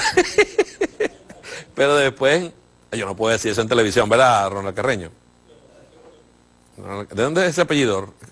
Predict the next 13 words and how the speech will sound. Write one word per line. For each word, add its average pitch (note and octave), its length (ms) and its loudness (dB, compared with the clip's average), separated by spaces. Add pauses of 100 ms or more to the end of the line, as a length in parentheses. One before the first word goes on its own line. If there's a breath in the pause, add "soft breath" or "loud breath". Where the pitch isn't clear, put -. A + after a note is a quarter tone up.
Carreño? G2+ 420 -6 (680)
De, F#2+ 180 -8
de, F2+ 300 -6
de F2+ 120 -8
Barquisimeto, A#2 560 0
¿ah? G#3+ 140 0 (840)
No F#2+ 100 -6
es G#2+ 60 0
de C#3 60 6
Barinas, B2 300 2
es G2 60 -4
de A2+ 60 -2
Barquisimeto. A2 440 -6